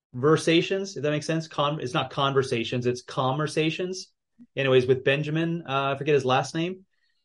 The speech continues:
Um, he has, uh, a plethora of conversations with your point, really,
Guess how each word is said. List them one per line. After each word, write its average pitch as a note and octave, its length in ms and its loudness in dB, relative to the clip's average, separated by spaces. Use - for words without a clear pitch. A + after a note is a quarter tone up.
Um, B2 720 0
he F3+ 280 4
has, D3+ 680 4
uh, B2+ 440 4
a C3 120 -4
plethora D#3+ 680 4
of B2+ 840 4
conversations D3 920 -2
with C3 220 4
your C3+ 400 2
point, C3 500 -4
really, A#2+ 540 4